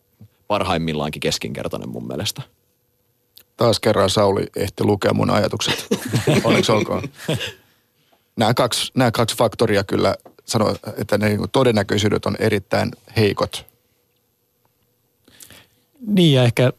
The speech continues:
Speaker 3: tuohon, jos saa täydentää, niin vaikka pörssi ei, ei, ei sijoitusohjeita anna, mutta kyllä mä semmoisen tähän haluaisin sanoa, minkä olen toistanut viime aikoina paljon eri tilaisuuksissa, että,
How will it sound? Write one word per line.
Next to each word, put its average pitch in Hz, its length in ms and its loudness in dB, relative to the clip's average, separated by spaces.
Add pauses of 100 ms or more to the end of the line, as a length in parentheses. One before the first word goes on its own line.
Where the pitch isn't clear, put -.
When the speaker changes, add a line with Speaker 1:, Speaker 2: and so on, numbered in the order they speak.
Speaker 3:
tuohon, 117 220 4
jos 107 160 2
saa 117 120 4
täydentää, 107 520 2
niin 101 100 2
vaikka 104 220 2
pörssi 110 400 2
ei, 104 260 4
ei, 107 300 2
ei 107 180 2
sijoitusohjeita 107 1300 0 (160)
anna, 127 280 4
mutta 98 420 0 (220)
kyllä 110 120 2
mä 113 80 4
semmoisen 113 360 4
tähän 107 180 4
haluaisin 104 280 4
sanoa, 107 320 2
minkä 98 300 -2
olen 101 120 -2 (360)
toistanut 107 360 2
viime 107 200 4
aikoina 101 260 2
paljon 107 240 4
eri 98 120 2
tilaisuuksissa, 98 680 0
että, 95 240 -2